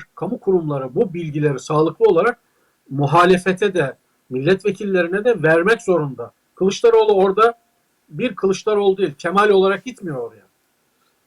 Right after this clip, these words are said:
Yüzde otuzun oyunu alan, toplumun bir kesiminin temsilcisi olarak,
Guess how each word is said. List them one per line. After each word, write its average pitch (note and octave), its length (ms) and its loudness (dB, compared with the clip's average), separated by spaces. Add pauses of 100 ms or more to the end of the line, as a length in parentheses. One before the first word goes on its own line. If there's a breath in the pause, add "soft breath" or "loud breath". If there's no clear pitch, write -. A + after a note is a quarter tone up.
(300)
Yüzde D#3 280 -4
otuzun G3 500 2
oyunu E3+ 380 2
alan, C#3+ 460 0
toplumun F3 440 -6
bir A#3+ 160 -4
kesiminin G#3+ 420 -6
temsilcisi E3+ 520 -2
olarak, F3+ 340 2